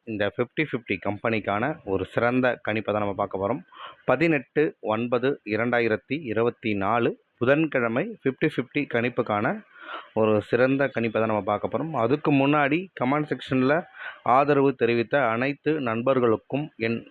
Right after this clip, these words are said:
அருமை சகோதர சகோதரிகளுக்கும் என்னுடைய மனமார்ந்த நன்றிகளையும் வாழ்த்துக்களையும் தெரிவிச்சுக்கிறேன். So, இவ்வளோ பேர் நம்மளுக்கு ஆதரவா இருப்பாங்க, இருக்கிறாங்க அப்படின்னு நினைக்கும் போது, உண்மையிலேயே நம்ம இவ்வளோ நல்ல உள்ளங்களை சம்பாதிச்சு வச்சிருக்கோம்.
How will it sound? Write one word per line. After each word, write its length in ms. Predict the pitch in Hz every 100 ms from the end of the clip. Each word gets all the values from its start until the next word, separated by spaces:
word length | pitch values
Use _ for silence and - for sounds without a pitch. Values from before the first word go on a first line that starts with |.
| -
அருமை 460 | 101 113 143 143
சகோதர 580 | 143 110 113 143 151 143 123
சகோதரிகளுக்கும் 760 | 117 120 123 107 107 107 135 156 - - - -
என்னுடைய 400 | 113 113 110 131
மனமார்ந்த 800 | 110 101 120 127 131 131 156
நன்றிகளையும் 680 | 127 104 110 123 117 123 127
வாழ்த்துக்களையும் 600 | 101 117 123 113 117 117
தெரிவிச்சுக்கிறேன். 560 | 104 107 107 104 110 165 - - - -
So, 180 | - 120
இவ்வளோ 380 | 110 147 196
பேர் 300 | 180 - 170
நம்மளுக்கு 380 | 160 143 135 123 113 107
ஆதரவா 420 | 120 123 120 127 131 110
இருப்பாங்க, 480 | 113 - 120 110 107 113 101 92 -
இருக்கிறாங்க 560 | 107 117 - 120 110 107 107
அப்படின்னு 280 | 104 110 104
நினைக்கும் 300 | 117 127 107
போது, 280 | 113 120
உண்மையிலேயே 680 | 95 123 165 170 143 131 170 - - - - -
நம்ம 200 | 110 110
இவ்வளோ 400 | 110 131 151 127
நல்ல 260 | 117 139
உள்ளங்களை 480 | 143 135 147 147 156 147 120
சம்பாதிச்சு 600 | 131 156 151 147 147 117
வச்சிருக்கோம். 580 | - 120 107 110 101